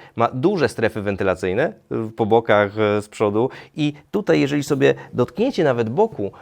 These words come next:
e, tego buta i sprawdzicie, jaka jest grubość cholewki, no to ta cholewka jest dużo cieńsza od tego modelu, zatem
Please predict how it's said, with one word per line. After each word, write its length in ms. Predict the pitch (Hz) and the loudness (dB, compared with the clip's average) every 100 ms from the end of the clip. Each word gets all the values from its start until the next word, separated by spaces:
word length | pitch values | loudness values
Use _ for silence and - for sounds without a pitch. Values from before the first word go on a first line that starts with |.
| - | -8
e, 140 | 107 | -4
tego 200 | 107 117 | -2 -2
buta 380 | 110 104 104 117 - - | -2 -4 -2 -2 -4 -14
i 100 | - | -12
sprawdzicie, 480 | 131 143 135 175 156 | -4 0 0 0 2
jaka 280 | 131 151 147 | 2 4 4
jest 140 | 127 | 2
grubość 320 | 135 202 170 - | 0 -2 -2 -2
cholewki, 520 | 131 113 - 143 156 - | 0 0 -2 -10 -10 -10
no 80 | 113 | -4
to 300 | 127 127 123 | 0 0 0
ta 80 | - | -10
cholewka 360 | - 135 135 131 | -4 -4 -2 -4
jest 120 | 120 | -4
dużo 180 | 123 117 | -4 -4
cieńsza 460 | 120 110 107 104 98 - | -2 -2 0 0 -2 -6
od 260 | - 113 - - - _ _ | -2 -2 -4 -16 -20 _ _
tego 220 | 123 110 | 0 2
modelu, 460 | 104 95 98 104 110 | 2 2 2 2 0
zatem 460 | 107 107 101 107 | -2 0 -2 -4